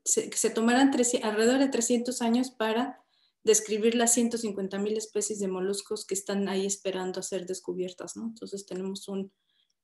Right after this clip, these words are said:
pues, un gran trabajo que hacer y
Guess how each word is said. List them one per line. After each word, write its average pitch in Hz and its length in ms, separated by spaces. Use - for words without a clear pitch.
pues, - 460
un 220 160
gran 220 280
trabajo 214 360
que 214 100
hacer 214 320
y 180 880